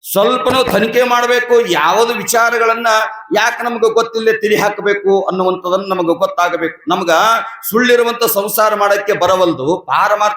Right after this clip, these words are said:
ಇದ್ರಾಗೆ ನಾವು ಮುಳುಗಿ ಅರವತ್ತು ವರ್ಷ ಇದ್ರಾಗೆ ಮುಳುಗಿ ಇದ್ರ ನೆಲಿ ಹತ್ತಲಾಗ್ಯದ. ಶ್ರವಣ ಅಂದ್ರ ಶ್ರವಣ ಮಾಡ್ಬೇಕಷ್ಟೇ. ಅವರ ತಾಯಿ ತಂದೆ ಅದನ್ನ ತಗೊಂಡು ಹೇಳುದು. ಅನ್-, ಅದ್ರ ಮೇಲೆ ಮುಂದೆ ಏನ್ ಮಾಡೋರು?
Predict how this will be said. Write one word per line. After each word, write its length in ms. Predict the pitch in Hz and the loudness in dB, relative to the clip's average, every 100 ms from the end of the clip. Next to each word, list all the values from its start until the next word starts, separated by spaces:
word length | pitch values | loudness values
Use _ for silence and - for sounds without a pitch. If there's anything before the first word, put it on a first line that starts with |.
| 160 | -4
ಇದ್ರಾಗೆ 760 | 151 202 208 214 226 220 - - 151 | 0 2 2 2 2 0 -4 -8 -2
ನಾವು 140 | 180 | 0
ಮುಳುಗಿ 240 | 180 214 180 | 0 2 2
ಅರವತ್ತು 420 | 185 214 208 202 | 2 0 0 -4
ವರ್ಷ 160 | 202 | -4
ಇದ್ರಾಗೆ 460 | 196 190 180 202 196 | -4 -4 0 0 2
ಮುಳುಗಿ 260 | 196 214 202 | 0 0 0
ಇದ್ರ 120 | 190 | 0
ನೆಲಿ 280 | 151 196 226 | 2 2 0
ಹತ್ತಲಾಗ್ಯದ. 800 | 196 202 196 185 160 123 - - - | 0 0 0 0 -2 -4 -8 -16 -6
ಶ್ರವಣ 340 | 160 190 220 | 0 2 2
ಅಂದ್ರ 300 | 214 196 262 294 - - | 2 0 -2 -2 -6 -8
ಶ್ರವಣ 260 | 147 196 202 | -2 0 2
ಮಾಡ್ಬೇಕಷ್ಟೇ. 840 | 185 175 170 165 156 - 123 - | 2 0 -2 -4 -6 -6 -10 -4
ಅವರ 180 | 139 151 | -4 -4
ತಾಯಿ 340 | 151 151 160 165 | -2 0 0 0
ತಂದೆ 440 | 156 156 156 _ 165 | -2 -4 -6 _ -6
ಅದನ್ನ 200 | 196 202 | -4 -2
ತಗೊಂಡು 340 | 202 202 196 | 2 2 4
ಹೇಳುದು. 260 | 185 180 170 | 2 2 0
ಅನ್-, 320 | 165 202 165 | -2 -2 -4
ಅದ್ರ 180 | 170 208 | -2 0
ಮೇಲೆ 200 | 208 208 | 0 0
ಮುಂದೆ 240 | 196 202 | 0 0
ಏನ್ 100 | 208 | 0
ಮಾಡೋರು? 560 | 202 196 202 214 - | 2 0 0 -2 -6